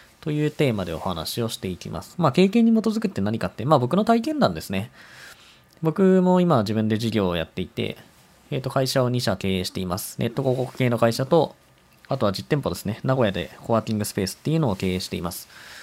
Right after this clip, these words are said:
で、まあ、いろんな自己投資をしてきてですね、まあ、成功した、失敗したっていうのがたくさんあるので、まあ、そういう話をちょっとしていこうかなと思います。で、僕がですね、まあ、ビジネスみたいなことをやり始めたのは二千五年ですね。十五年前です。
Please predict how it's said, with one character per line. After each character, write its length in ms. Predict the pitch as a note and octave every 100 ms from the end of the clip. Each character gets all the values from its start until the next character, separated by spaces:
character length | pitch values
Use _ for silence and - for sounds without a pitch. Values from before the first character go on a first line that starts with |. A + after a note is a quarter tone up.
| - - _ _ _
で、 180 | F#3+ G#3
ま 120 | F#3
あ、 40 | F3
い 60 |
ろ 100 | F3
ん 100 | F3+
な 100 | F3+
自 160 | F3 F3+
己 100 | F3
投 140 | F3+
資 120 | -
を 40 | G2+
し 80 | -
て 100 | B2+
き 80 |
て 80 | -
で 80 | G#2
す 80 | G2
ね、 180 | G2 F#2+
ま 100 | A#2+
あ、 40 | G2+
成 140 | A#2
功 180 | - A2
し 80 | -
た、 80 |
失 120 | A2 -
敗 140 | G#2+
し 60 | G2+
た 100 | G#2+
っ 60 |
て 100 | F#3
い 20 |
う 20 | F#2
の 40 |
が 80 | E2+
た 100 | F#2
く 80 | -
さ 100 | C#3
ん 140 | -
あ 40 |
る 80 | G#3
の 100 | B2
で、 240 | F#2 F2+ - _ _ _ - -
ま 100 | D3
あ、 20 |
そ 140 | D#3
う 60 | D3+
い 60 |
う 40 | D3+
話 280 | D#3 D3+ D3+
を 60 |
ち 80 | A2+
ょ 20 |
っ 60 | G#2
と 100 | G#2+
し 60 |
て 100 | -
い 60 | G#2+
こ 160 | A2 G#2
う 20 |
か 100 | G#2
な 140 | C#3+
と 160 | B2+ -
思 160 | G#2 F2+
い 40 |
ま 120 | E2+ F#2
す。 120 | - - - - - - _ _ _ -
で、 100 | E3+
僕 220 | C3+ -
が 100 | D4
で 80 | B3+
す 140 | -
ね、 200 | B2 G2+ -
ま 120 | D3
あ、 40 | C3
ビ 100 | D#3
ジ 120 | F3
ネ 100 | C3
ス 140 | -
み 120 | G2
た 80 | F#2+
い 60 | F#2
な 80 | F#2+
こ 100 | F#2
と 60 |
を 80 | F#2
や 140 | G2+
り 100 | G#2
始 200 | A2+ C3
め 100 | D3
た 100 | C3
の 80 | C#3
は 100 | D3
二 140 | A2 G#2+
千 280 | F3+ D#3
五 180 | A#2 F#2+
年 180 | G2 G#2
で 80 | A2+
す 100 | -
ね。 200 | F2+ - - -
十 200 | C3 C#3
五 120 | D3
年 160 | C#3 C3+
前 100 | A#2+
で 80 | E2
す。 180 | -